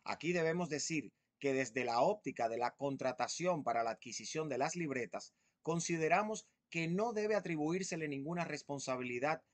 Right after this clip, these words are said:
a la empresa adjudicataria, pues la escasez de insumos para la confección de esas libretas debió haber sido prevista por la propia entidad contratante, es decir,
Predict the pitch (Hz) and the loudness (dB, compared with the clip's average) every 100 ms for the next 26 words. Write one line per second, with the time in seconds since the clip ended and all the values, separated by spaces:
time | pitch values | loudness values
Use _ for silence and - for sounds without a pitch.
0 | _ 127 123 127 135 151 - 135 143 - | _ 0 0 0 -4 -4 -4 -4 -4 -2
1 | 113 95 95 85 - _ _ - 139 135 | -2 -2 -4 -8 -18 _ _ -2 -2 -2
2 | 113 123 123 135 - 123 - 180 185 190 | -2 2 2 0 -2 -2 -2 -4 -2 -2
3 | 160 - 196 220 165 113 127 120 117 113 | -2 -2 0 0 -2 -4 0 0 0 -2
4 | 123 113 113 - 170 131 127 160 190 185 | -8 -8 -10 -6 -4 -2 -2 -2 -4 -2
5 | 175 147 107 - - _ _ - 139 147 | 0 0 -2 -6 -10 _ _ 2 4 6
6 | 175 180 175 175 175 143 131 160 151 147 | 4 4 2 0 0 0 0 -2 -4 -4
7 | 135 120 - 160 180 170 127 123 127 - | 0 -2 0 0 0 -2 -4 -4 -4 -4
8 | 131 113 101 101 98 90 - 120 127 107 | -8 -6 -8 -6 -8 -10 -10 -10 -6 -6
9 | - 98 | -6 -8